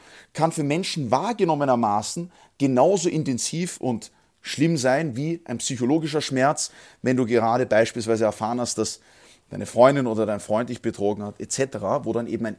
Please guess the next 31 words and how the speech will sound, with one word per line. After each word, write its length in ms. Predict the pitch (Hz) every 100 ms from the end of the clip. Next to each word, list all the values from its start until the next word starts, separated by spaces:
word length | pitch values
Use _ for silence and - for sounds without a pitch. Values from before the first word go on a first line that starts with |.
| _
emotionales 800 | 151 185 170 - 131 113 113 -
Leid 360 | 101 98 123 139
entsteht, 460 | 143 - 123 180 - - -
weil 140 | - 131
wir 80 | -
auch 80 |
da 260 | - 147 202
wieder 200 | 160 -
einen 280 | 131 127 110
Widerstand 640 | 180 220 185 - 151 120
haben 320 | 117 135 170
gegenüber 540 | 139 135 156 160 147 127
dem, 420 | - 127 170 180 -
was 320 | 127 - -
gerade 300 | 143 123 127
ist. 360 | 165 120 - - - - - -
Denn 220 | 151 135 -
beispielsweise, 880 | 175 240 - 165 117 101 95 90 - _ _ - -
wenn 140 | - 147
du 60 |
in 40 | 151
der 120 | 131
höchsten, 380 | 196 240 - 160
im 80 |
höchsten 360 | 139 240 254 208
Bewusstsein 420 | 180 196 226 170
bist, 160 | 151 -
in 80 | 165
der 140 | 131
höchsten 400 | 190 254 - 208
Erleuchtung, 640 | 165 147 156 165 120 95